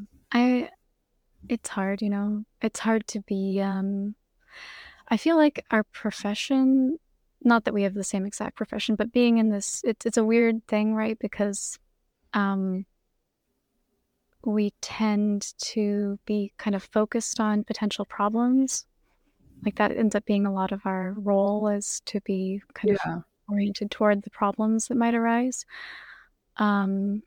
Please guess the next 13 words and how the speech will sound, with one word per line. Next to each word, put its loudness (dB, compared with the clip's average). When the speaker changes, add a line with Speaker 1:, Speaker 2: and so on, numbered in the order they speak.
Speaker 1:
so 0
I'm 4
ne-, 4
and 4
I'm 4
never 2
happy -4
about -4
it -2
when 2
that 0
<laughs> -14
becomes -2